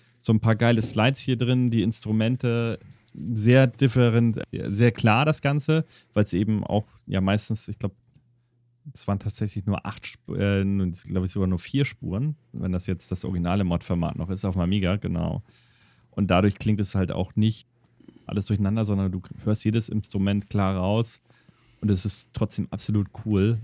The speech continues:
auch eben von der Stimmung her. Und kann ich mir richtig gut vorstellen, wenn er mit seinem Auto so lang cruist über die Straßen. Wie gesagt, mich hat's am ehesten an die Pinball-Musik erinnert, die ich so vom Amiga und auch vom P C kenne, also auch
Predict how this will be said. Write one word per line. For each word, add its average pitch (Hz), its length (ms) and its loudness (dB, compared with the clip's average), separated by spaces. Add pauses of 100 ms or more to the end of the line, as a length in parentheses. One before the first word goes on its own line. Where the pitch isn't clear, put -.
auch 90 260 -2 (160)
eben - 220 -6
von 92 140 -2
der 87 60 0
Stimmung 95 400 -2
her. 87 400 -4 (1120)
Und 95 220 0
kann 104 140 2
ich 101 100 0
mir 98 140 0
richtig 104 240 -4
gut 95 120 -4
vorstellen, 90 380 -2
wenn 82 140 -2
er 85 80 -2
mit 90 160 -4
seinem 87 340 -2 (220)
Auto 101 260 -4
so 101 140 -2
lang 95 340 0
cruist 110 380 -2
über 107 180 -4
die 98 80 -2
Straßen. 98 640 -6 (1700)
Wie - 80 -4
gesagt, 101 180 0
mich 101 180 0
hat's - 320 -4 (140)
am - 160 -4
ehesten 98 380 -2
an 90 120 0
die 90 140 0
Pinball-Musik 87 880 -2
erinnert, 87 380 -6
die 87 60 -6
ich 87 80 -12
so 90 120 -8
vom 87 240 -6
Amiga 95 320 0
und 85 160 -2
auch 90 80 -4
vom 95 180 -2
P 87 120 -4
C 104 180 0
kenne, 85 380 -4
also 80 300 -4
auch 85 160 -6